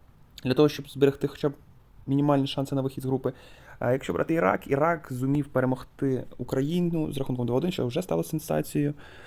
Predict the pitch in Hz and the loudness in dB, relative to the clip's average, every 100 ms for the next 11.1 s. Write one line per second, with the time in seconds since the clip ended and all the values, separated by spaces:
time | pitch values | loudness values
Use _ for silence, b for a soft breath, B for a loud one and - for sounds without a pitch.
0 | B B 131 127 131 156 180 262 226 - | B B 2 2 2 2 4 4 2 2
1 | 175 175 196 180 - - 156 147 143 - | 2 2 2 0 0 -2 2 2 2 -2
2 | 196 202 190 180 175 170 147 135 135 139 | 0 0 2 2 4 4 2 -2 0 0
3 | 139 143 139 139 - 101 233 131 143 - | 2 2 2 -2 0 0 2 2 2 0
4 | 139 - 131 - 147 135 139 135 139 196 | -4 -6 -6 0 0 0 2 6 6 6
5 | 226 196 190 196 185 B B B B - | 2 2 0 -2 -2 B B B B -2
6 | 135 131 143 139 139 - 131 131 127 - | 2 2 4 2 0 0 2 2 0 -8
7 | - - 135 139 143 127 135 135 131 120 | -8 -2 2 4 2 2 -2 -4 -2 -2
8 | - 131 127 117 - - - - - 117 | 0 2 2 2 -6 -12 -20 -20 -6 -2
9 | 117 117 117 120 - - 127 127 127 117 | 0 0 -2 -4 -8 -8 -6 2 2 2
10 | 123 131 143 185 226 202 - 196 196 196 | 2 2 4 4 2 -2 -2 0 2 2
11 | 175 | 0